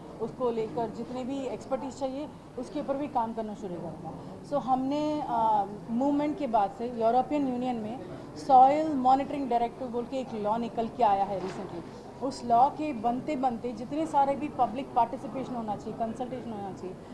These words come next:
उसमें पार्टिसिपेट किया है। वहाँ के जो, अ, एमईपी बोलते हैं, Minister of Environment, अ, एक, अ, यूरोपियन पार्लियामेंट जो इस चीज़ को रिस्पॉन्सिबल है, उनके साथ हमने खूब सारा, अ, फीडबैक शेयर किया है। ये बोला है कि सॉइल ऑर्गेनिक मैटर जो है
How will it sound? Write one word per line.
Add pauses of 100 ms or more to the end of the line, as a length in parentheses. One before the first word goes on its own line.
(200)
उसमें
पार्टिसिपेट (100)
किया
है। (420)
वहाँ
के
जो,
अ,
एमईपी
बोलते
हैं, (460)
Minister
of
Environment,
अ,
एक, (540)
अ,
यूरोपियन
पार्लियामेंट
जो
इस
चीज़
को
रिस्पॉन्सिबल
है, (320)
उनके
साथ
हमने
खूब
सारा, (200)
अ,
फीडबैक
शेयर
किया
है।
ये
बोला
है
कि (400)
सॉइल
ऑर्गेनिक
मैटर
जो
है